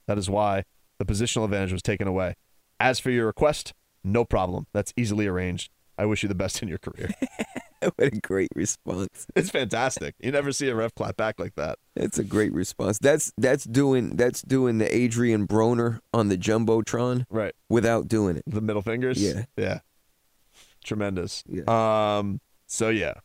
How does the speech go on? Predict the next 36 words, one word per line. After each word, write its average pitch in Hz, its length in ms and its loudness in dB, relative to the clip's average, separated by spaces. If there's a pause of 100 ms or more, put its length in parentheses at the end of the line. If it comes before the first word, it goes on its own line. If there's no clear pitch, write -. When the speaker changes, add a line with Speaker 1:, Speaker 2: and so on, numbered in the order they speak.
(160)
Speaker 1:
I 120 100 0
don't 107 100 -4
know. 76 120 -8
I'm 71 120 -6
just 117 160 -4
annoyed 87 320 -4
by 82 180 -2
it, 67 80 -6
man. 80 300 -8 (300)
Just 110 200 -6
annoyed 92 260 -2
by 90 140 -4
it. 64 60 -6
Like, 95 140 -6
Darren 127 220 -2
Till 120 120 -2
doesn't 101 220 -4
deserve 98 300 -2
the 101 80 -4
title 95 260 -4
shot, 87 420 -4 (480)
and 92 600 -2
both 110 240 0
De-, 110 180 -2 (280)
both, 127 300 0
both 127 240 0
Woodley 110 380 0
and 101 160 -2
Covington 98 400 -2
will 95 60 -2
be 92 100 -2
ready 87 220 -2
in 85 80 -6
a 87 40 -6
couple 90 240 -6
months. 80 360 -6